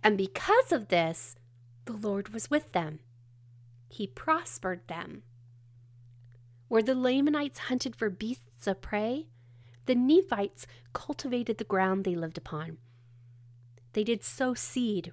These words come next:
reap in abundance, and they raised flocks, herds, and animals of every kind. Nephi brought with him the brass plates,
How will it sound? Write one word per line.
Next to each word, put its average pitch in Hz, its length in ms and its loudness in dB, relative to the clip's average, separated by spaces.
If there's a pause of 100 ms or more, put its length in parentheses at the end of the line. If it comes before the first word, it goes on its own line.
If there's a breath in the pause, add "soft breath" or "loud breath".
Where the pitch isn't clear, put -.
reap 262 280 2
in 254 80 4
abundance, 208 600 2
and 185 140 -2
they 180 80 0
raised 196 320 0
flocks, - 640 0 (260 loud breath)
herds, 262 380 -4
and 196 220 -2
animals 233 420 0
of 202 120 2
every 240 240 2
kind. 180 540 -4 (1200 soft breath)
Nephi 320 360 8
brought 269 280 6
with 233 120 0
him 247 240 0
the 220 60 -2
brass 202 380 2
plates, 185 480 -4